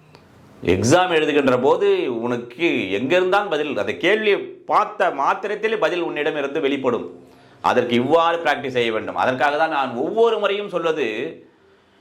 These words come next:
இப்போ இந்த இந்து மேரேஜ் ஆக்டில் செக்ஷன் ஒன்னு பிரிலிமினரி,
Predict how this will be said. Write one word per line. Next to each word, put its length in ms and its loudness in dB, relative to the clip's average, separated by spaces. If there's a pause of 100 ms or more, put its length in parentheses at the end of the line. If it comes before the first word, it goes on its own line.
(340)
இப்போ 460 4
இந்த 140 4
இந்து 280 2
மேரேஜ் 320 2
ஆக்டில் 520 -2
செக்ஷன் 260 -4
ஒன்னு 480 -2
பிரிலிமினரி, 580 -2